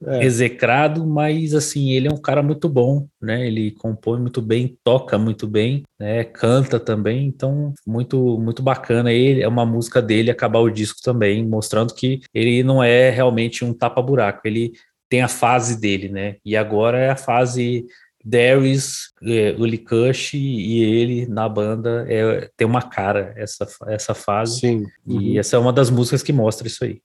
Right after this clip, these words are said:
Speaker 1: Que inclusive é uma pena que ele, esses dois caras não foram chamados pra essa reunião. Seria incrível ver eles lá, né?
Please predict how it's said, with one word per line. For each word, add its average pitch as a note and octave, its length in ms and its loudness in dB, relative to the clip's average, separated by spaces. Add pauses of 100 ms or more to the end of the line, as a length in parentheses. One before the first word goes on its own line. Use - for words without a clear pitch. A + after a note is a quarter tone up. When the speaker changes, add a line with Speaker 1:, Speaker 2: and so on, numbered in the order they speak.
Speaker 1:
Que G#3+ 80 2
inclusive G3+ 420 4
é G#3+ 60 8
uma G#3+ 160 6
pena F#3 340 6
que G3 140 2
ele, G3+ 300 4 (260)
esses D3+ 260 0
dois D#3+ 280 4
caras D#3 280 2
não E3+ 120 2
foram E3+ 200 2
chamados D3 460 2
pra - 80 0
essa D3 160 0
reunião. D3+ 680 4
Seria C3 440 2
incrível D3 560 2
ver A#2+ 260 2
eles A2 200 -2
lá, A2+ 240 0
né? A#2 220 0